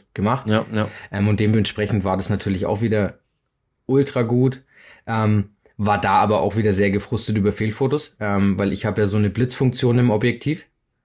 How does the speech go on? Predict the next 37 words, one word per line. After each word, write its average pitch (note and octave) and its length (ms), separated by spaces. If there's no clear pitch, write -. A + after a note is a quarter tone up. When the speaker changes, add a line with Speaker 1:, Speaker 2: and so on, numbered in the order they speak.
Speaker 1:
ähm, G2+ 240
dass G#2 180
du A2+ 80
bis C3+ 120
Speaker 2:
Ach, C3+ 140
Speaker 1:
zu A2 60
Speaker 2:
ja, G#2+ 80
Speaker 1:
einem A#2 120
Speaker 2:
ja, G2+ 80
ja, G2 60
Speaker 1:
fünf-, B2 160
Speaker 2:
genau. F#2 160
Speaker 1:
dass G#2+ 180
du A2+ 80
bis G#2+ 160
zu - 100
einem A2+ 140
Fünfhundertstel C3 640
blitzen C3+ 300
kannst, D#3 260
weil G#2 100
du G#2+ 40
einen G#2 80
Zentralverschluss C3 680
im C3+ 80
Objektiv B2+ 440
hast. E3 260
Jetzt, G#2+ 200
wenn C#3 120
du C#3+ 60
da B2 120
nicht G#2 160
aufpasst C#3 500
bei A2 120
deinem A2 200
Objektiv, A2+ 640
dann A#2 220